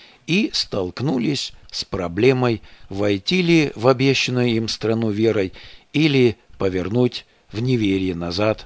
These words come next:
в пустыню. Когда они смотрели в пустыню,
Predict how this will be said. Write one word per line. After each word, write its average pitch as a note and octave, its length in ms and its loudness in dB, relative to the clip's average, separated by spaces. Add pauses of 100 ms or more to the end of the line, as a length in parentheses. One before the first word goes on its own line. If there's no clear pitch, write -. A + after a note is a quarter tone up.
(140)
в - 100 -20
пустыню. - 600 -8 (1000)
Когда G#2+ 260 0
они A2+ 180 2
смотрели A#2+ 500 2
в A2 40 2
пустыню, F3 580 0